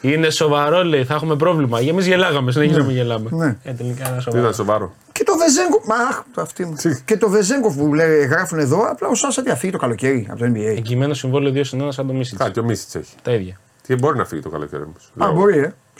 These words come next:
Speaker 2: Σωστό.
Speaker 3: ναι.
Speaker 2: Α, σωστό.
Speaker 3: Άμα του αρέσει, και άμα τον κάνει και καμία ανταλλαγή, δεν ξέρει.
Speaker 2: Σωστό.
Speaker 3: Το καλοκαίρι μπορεί να
Speaker 2: Και
Speaker 3: μπει
Speaker 2: μπορεί
Speaker 3: σε
Speaker 2: να παίρνει πιο λίγα, αλλά για να πάει στο...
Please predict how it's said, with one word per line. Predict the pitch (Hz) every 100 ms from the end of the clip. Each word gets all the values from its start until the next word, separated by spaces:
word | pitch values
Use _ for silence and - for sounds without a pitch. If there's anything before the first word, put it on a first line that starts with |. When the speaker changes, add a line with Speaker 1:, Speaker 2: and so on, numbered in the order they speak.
| 151
Speaker 2:
Σωστό. | 127 113
Speaker 3:
ναι. | 92
Speaker 2:
Α, | - 135
σωστό. | - 160 131 -
Speaker 3:
Άμα | 131 104 101
του | 95
αρέσει, | 95 131 135 147 123 _ _ _ _ _ _
και |
άμα | 117 110
τον | 107
κάνει | 110 98
και |
καμία | 98 101
ανταλλαγή, | 95 98 139 165
δεν | 123
ξέρει. | 85 80 85
Speaker 2:
Σωστό. | - 202 - 123 - - -
Speaker 3:
Το | 113
καλοκαίρι | 139 120 113 156 170
μπορεί | 147 156
να | 135
Speaker 2:
Και |
Speaker 3:
μπει | 180
Speaker 2:
μπορεί | 220
Speaker 3:
σε | 226
Speaker 2:
να | 208
παίρνει | 196 185
πιο | 156
λίγα, | 160 175 208 277
αλλά | 254
για | 202
να | 196
πάει | 196 220
στο... | 226